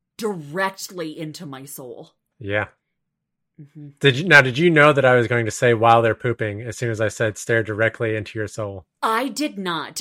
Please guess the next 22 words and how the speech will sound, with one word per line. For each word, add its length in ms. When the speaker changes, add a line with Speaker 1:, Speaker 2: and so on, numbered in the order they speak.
Speaker 1:
I 180
thought 340
you 140
were 140
gonna 220
say, 500
which 480
I 160
don't 240
know 160
the 180
Speaker 2:
<laughs> 0
Speaker 1:
answer 240
to 140
this, 480
um, 500
so 320
Lola 480
does 320
this 220
weird 380
thing 500